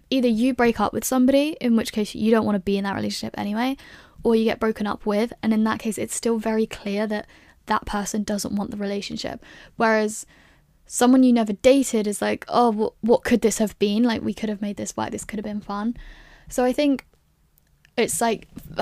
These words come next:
firstly, I just wanna feel, like, validate you because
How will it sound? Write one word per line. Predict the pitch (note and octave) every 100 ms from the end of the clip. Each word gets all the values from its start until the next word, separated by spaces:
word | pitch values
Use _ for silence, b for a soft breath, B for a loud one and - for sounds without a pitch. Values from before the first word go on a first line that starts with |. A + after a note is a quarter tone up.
| A#3+
firstly, | D#4 F#4+ A#4
I | G4
just | -
wanna | F4 D4
feel, | - C#4
like, | C4 A#3 - - B B B B -
validate | A3+ G#3+ A3 A3+ A#3+
you | - C4+
because | C4 A#3 G#3+